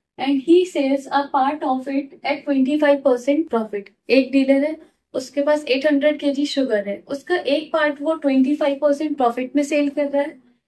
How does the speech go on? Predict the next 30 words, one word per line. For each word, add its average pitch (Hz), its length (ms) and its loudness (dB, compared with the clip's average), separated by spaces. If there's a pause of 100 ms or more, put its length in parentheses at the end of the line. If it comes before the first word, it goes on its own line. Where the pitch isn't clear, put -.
(120)
and 311 280 0
the 349 160 8
rest 285 300 0
of 330 180 -4
it 320 160 -2
at 339 180 -2 (380)
thirty 262 340 4
three 269 260 2
percent, 233 420 -2 (140)
और 269 80 2
जो 285 100 0
बची 269 280 0
हुई 339 200 2
है 349 60 0
उसको 339 280 -4
थर्टी 285 340 2
थ्री 285 200 0
परसेंट 269 380 0
प्रॉफिट 233 360 -4
में 226 80 -4
सेल 220 240 -6
कर 202 160 -8
रहा 202 140 -10
है। 208 60 -16 (380)
ठीक 339 160 6
है, - 240 -8 (120)
ऐसा 277 240 -4
करने 320 300 2
पे 285 200 0
the 277 200 -2